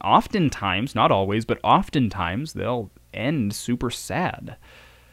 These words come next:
On the other hand, there are movies like, um, I don't know,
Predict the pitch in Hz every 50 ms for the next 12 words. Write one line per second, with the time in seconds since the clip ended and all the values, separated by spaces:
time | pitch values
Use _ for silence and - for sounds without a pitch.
0 | _ _ _ _ _ _ _ - - 170 180 196 233 269 349 226 151 139 123 117
1 | 117 147 165 - - 147 160 165 156 131 151 151 160 185 196 156 147 143 156 170
2 | 160 143 147 143 139 135 123 - - - - - - 135 131 123 117 110 107 104
3 | 101 101 - - 92 98 98 92 90 90